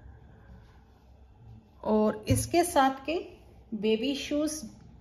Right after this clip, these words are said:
ये इस तरह से बने हुए हैं, ये देखिए यहाँ पे डोरी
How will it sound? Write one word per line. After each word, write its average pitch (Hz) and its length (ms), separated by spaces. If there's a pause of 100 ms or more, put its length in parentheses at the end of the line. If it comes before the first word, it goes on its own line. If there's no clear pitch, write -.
(300)
ये 208 100
इस 220 320
तरह 226 160
से 220 140
बने 180 300
हुए 165 220
हैं, 175 400
ये 208 140
देखिए - 460 (2750)
यहाँ 214 400
पे 226 80
डोरी 220 420